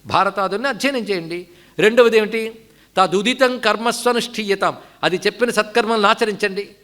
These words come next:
మూడవది ఆ చేసిన కర్మల్ని ఈశ్వరార్పణ బుద్ధితో చేయండి. ఈ మూడు ముందు పట్టుకుందాం, తర్వాత మిగిలినవన్నీ చూద్దాం. ఆయన లోకానికి ఇచ్చిన మెసేజ్ల్లో ఈ మూడు చాలండి. అదే మా హిందూ కర్తవ్యం ఏమిటంటే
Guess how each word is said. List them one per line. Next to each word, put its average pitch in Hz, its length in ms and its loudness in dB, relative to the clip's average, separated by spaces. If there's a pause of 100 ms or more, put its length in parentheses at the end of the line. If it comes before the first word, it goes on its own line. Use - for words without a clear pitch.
(360)
మూడవది 202 680 2 (160)
ఆ 156 180 2
చేసిన 202 260 4
కర్మల్ని 190 380 0
ఈశ్వరార్పణ 190 540 4
బుద్ధితో 147 340 0
చేయండి. 123 400 0
ఈ 135 300 -2
మూడు 254 340 2
ముందు 254 180 0
పట్టుకుందాం, 180 420 -2
తర్వాత 208 240 2
మిగిలినవన్నీ 190 480 -2
చూద్దాం. 110 200 -12 (1500)
ఆయన 175 460 -2 (480)
లోకానికి 254 480 0
ఇచ్చిన 220 200 0
మెసేజ్ల్లో 240 680 2
ఈ 233 60 0
మూడు 240 280 4
చాలండి. 247 540 0 (480)
అదే 202 100 0
మా 170 160 2
హిందూ 202 320 2
కర్తవ్యం 233 480 0
ఏమిటంటే 190 600 -2